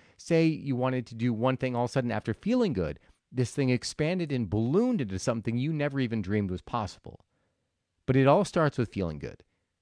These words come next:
That is all I've got for you guys today. This was a, um, <laughs> not where I initially wanted to go, but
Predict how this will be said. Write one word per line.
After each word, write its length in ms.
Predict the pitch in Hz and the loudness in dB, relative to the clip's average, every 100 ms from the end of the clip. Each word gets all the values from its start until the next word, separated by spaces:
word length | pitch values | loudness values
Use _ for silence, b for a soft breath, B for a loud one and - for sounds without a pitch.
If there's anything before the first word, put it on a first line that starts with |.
| _ _ _ _ _ _ _ _ - - | _ _ _ _ _ _ _ _ -20 0
That 180 | 147 214 | 4 6
is 180 | 240 196 | 6 4
all 100 | 151 | 2
I've 80 | 123 | 2
got 140 | 113 | 0
for 60 | 98 | 0
you 60 | |
guys 160 | 90 87 | -2 -2
today. 220 | 90 98 | -2 0
This 220 | 117 - | 0 -2
was 260 | 147 139 117 | 0 0 -2
a, 520 | 110 107 104 104 101 | -2 -2 0 0 0
um, 260 | 92 87 80 _ _ _ 101 | -2 -2 -6 _ _ _ -12
<laughs> 400 | - 82 _ - | -12 -14 _ -4
not 180 | 135 160 | -2 0
where 240 | 147 143 | 2 2
I 60 | 117 | 0
initially 720 | 82 117 - 165 254 214 139 | -2 -2 -2 -2 -2 -2 -2
wanted 220 | 95 92 | -2 -4
to 60 | 82 | -2
go, 240 | 87 98 | -2 -2
but 240 | 82 95 | -2 -4